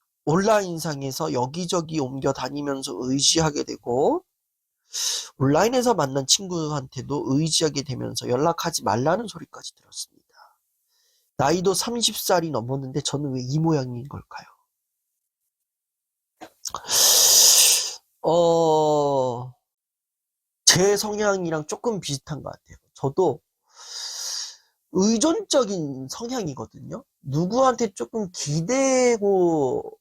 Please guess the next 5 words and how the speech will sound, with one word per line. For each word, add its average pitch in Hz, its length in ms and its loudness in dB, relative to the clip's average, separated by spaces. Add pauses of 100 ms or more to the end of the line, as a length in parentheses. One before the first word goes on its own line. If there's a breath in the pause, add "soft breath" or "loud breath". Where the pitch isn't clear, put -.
(460)
기대어서 180 960 2
좀 139 260 -10
해야만 156 680 0 (960)
조금 202 600 2
뭔가 147 640 2